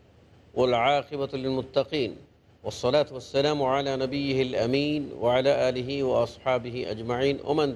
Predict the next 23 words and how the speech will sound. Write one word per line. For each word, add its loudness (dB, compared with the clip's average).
تبعهم 0
بإحسان 0
إلى 2
يوم 2
الدين -2
أما -4
بعد। -6
পিস 0
টিভি 0
বাংলার 2
দূরের 2
ও -6
কাছের 0
সম্মানিত -2
সুধী -6
দর্শক, -8
পৃথিবীর -2
যে 2
প্রান্ত 2
থেকে 0
বসে -2
আপনারা -4
গুরুত্বপূর্ণ 0